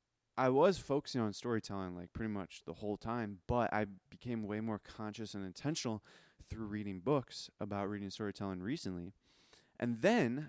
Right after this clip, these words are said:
I realized, Oh, I gotta actually start to change my speech. I gotta start to make, like, pauses in my, like, I gotta add pauses to the end of my phrases to add more,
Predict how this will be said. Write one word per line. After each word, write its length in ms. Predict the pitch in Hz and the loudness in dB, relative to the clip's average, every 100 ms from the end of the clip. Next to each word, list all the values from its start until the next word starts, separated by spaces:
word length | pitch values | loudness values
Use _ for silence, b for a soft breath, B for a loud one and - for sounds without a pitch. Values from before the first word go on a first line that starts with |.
| - | 0
I 100 | 123 | 4
realized, 500 | 131 127 117 110 - - | 6 6 4 2 -4 0
Oh, 260 | 190 107 - - _ _ _ _ _ _ _ _ - | 0 0 -6 -20 _ _ _ _ _ _ _ _ -4
I 20 | |
gotta 160 | 156 | 0
actually 220 | 135 - 117 | 0 0 0
start 240 | - 127 | 0 -2
to 80 | 113 | -2
change 420 | - 120 123 107 | -6 -2 -2 -4
my 200 | 95 90 | -8 -8
speech. 600 | - - 160 - - - B B 160 | -10 -12 -12 -14 -16 -20 B B -4
I 80 | 120 | 2
gotta 140 | 135 | 2
start 240 | - 123 - | 2 -2 0
to 120 | 113 | 0
make, 320 | 110 110 - b b b | 0 -2 -6 b b b
like, 320 | 101 95 - _ _ _ _ _ _ _ _ _ - | -10 -10 -12 _ _ _ _ _ _ _ _ _ -10
pauses 920 | - 131 139 127 113 90 - - - - | -2 2 2 2 -2 -2 -8 -14 -12 -6
in 140 | 110 | -4
my, 280 | 104 95 85 - | -4 -6 -8 -6
like, 300 | 104 - - _ - | -6 -6 -14 _ -6
I 100 | 120 | -2
gotta 220 | 139 135 120 | 2 2 4
add 240 | 120 - | 2 0
pauses 640 | - - 131 143 120 113 | -6 2 6 6 4 -2
to 100 | - | -2
the 100 | 110 | -4
end 140 | 110 113 | -2 -4
of 60 | |
my 160 | 110 104 | -4 -4
phrases 500 | - 131 139 131 113 | -2 0 2 0 -4
to 160 | - 98 | -6 -4
add 160 | 110 | -4
more, 300 | 107 107 101 | -2 -2 -2